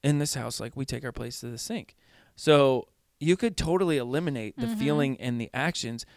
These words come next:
Speaker 1: And I watch parents do this all the time. I watch spouses do this all the time. They tell themselves a story, "Well, they must be like
Speaker 2: Mm-hmm.
Speaker 1: this." And then they attribute a feeling to that. And they say, "Well, um, they obviously don't love me."
Speaker 2: Yeah.
Speaker 1: And then if they don't love me, like, uh, well, then I'm not gonna love them back.
Speaker 2: Yeah.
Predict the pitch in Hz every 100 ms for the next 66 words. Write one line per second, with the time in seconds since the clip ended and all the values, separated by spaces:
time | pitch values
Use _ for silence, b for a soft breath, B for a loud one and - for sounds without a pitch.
0 | b b b 139 170 147 151 156 - 127
1 | 139 139 139 131 135 123 - 180 190 123
2 | 143 147 - 190 240 - 131 120 - 117
3 | 123 117 110 B B B - 143 147 156
4 | 175 180 147 131 120 - 131 120 135 131
5 | - 135 127 190 117 107 - - B B
6 | - 139 139 127 - 151 156 175 165 147
7 | 127 120 120 151 143 110 101 - B B
8 | B 123 120 120 120 107 127 123 - _
9 | 135 123 104 135 127 117 - 110 107 104
10 | 110 117 - 180 180 180 b b - 143
11 | 143 143 135 - - 147 135 165 170 139
12 | 131 123 123 - b b b _ 139 127
13 | 135 127 131 123 131 123 123 110 101 101
14 | 180